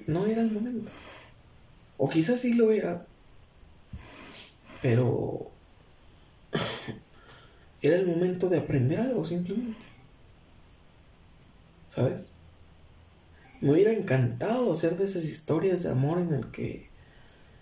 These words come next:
dicen, "Oh, mira, mm, mi primer novia", bueno, no fue la primera, pero mi segunda novia y, y, "buah, me enamoré de ella y nos casamos y tal y cual".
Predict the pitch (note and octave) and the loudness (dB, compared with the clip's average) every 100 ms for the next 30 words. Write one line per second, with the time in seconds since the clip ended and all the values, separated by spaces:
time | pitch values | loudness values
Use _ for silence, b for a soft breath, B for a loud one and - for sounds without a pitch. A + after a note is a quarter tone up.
0 | B - C#3+ C3 - - F3+ F3 F3 F#3 | B -6 -2 0 0 2 2 2 0 0
1 | A3 A3+ - - B B B B B B | 0 -2 -4 -10 B B B B B B
2 | D3+ C#3 A2+ A#2 - - C#3 A#2 B2+ C#3 | 0 2 0 -4 -12 0 2 4 4 4
3 | C#3 D3 F3+ G3 G3+ G3+ - C3 D3+ C#3 | 2 0 0 2 2 2 0 -2 -2 -2
4 | C3 - D3 E3+ F3 - - - - B | -4 -2 -2 -2 -4 -8 -10 -14 -20 B
5 | B B B - - A#2 C#3 A2 F3 D#3 | B B B -20 -4 -2 0 2 2 4
6 | B2+ F3+ G#3 G#3 A3 G3+ - - - - | 2 2 2 2 2 2 -2 -4 -10 -16
7 | - - - A#1 F#2 - - - - C3 | -10 -10 -8 -8 -6 -4 -4 -4 -6 -6
8 | - - - D#3+ C#3+ G3 G#3 G3+ G3+ G3 | -8 -8 -2 2 2 2 2 0 0 -2
9 | - - A#3+ - G#3 A3 A3 G#3+ G3 - | -6 -10 -8 -6 -4 -2 0 -2 -4 -8
10 | - - F3+ G3+ - - | -8 -6 -6 -8 -10 -12